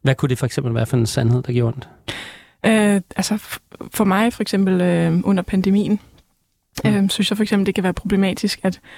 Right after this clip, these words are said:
Speaker 2: læger får betaling for de vacciner, de for eksempel giver.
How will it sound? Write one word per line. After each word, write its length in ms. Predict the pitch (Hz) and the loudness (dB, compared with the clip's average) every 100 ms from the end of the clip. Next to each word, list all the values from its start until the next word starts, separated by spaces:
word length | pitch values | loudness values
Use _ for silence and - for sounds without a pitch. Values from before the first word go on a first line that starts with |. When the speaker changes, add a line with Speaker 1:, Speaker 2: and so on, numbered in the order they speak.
| - - | -20 -2
Speaker 2:
læger 220 | 202 190 | 0 2
får 140 | 190 190 | 0 -2
betaling 540 | 202 - 175 190 190 | -4 -2 0 2 0
for 220 | - 180 - _ _ _ _ - | 0 -2 -4 _ _ _ _ -2
de 100 | 190 | -2
vacciner, 440 | 185 - 196 190 | -2 0 0 0
de 140 | 196 180 | -2 -6
for 100 | - | -6
eksempel 280 | - - 180 | -4 -2 -2
giver. 220 | - 180 | -2 -2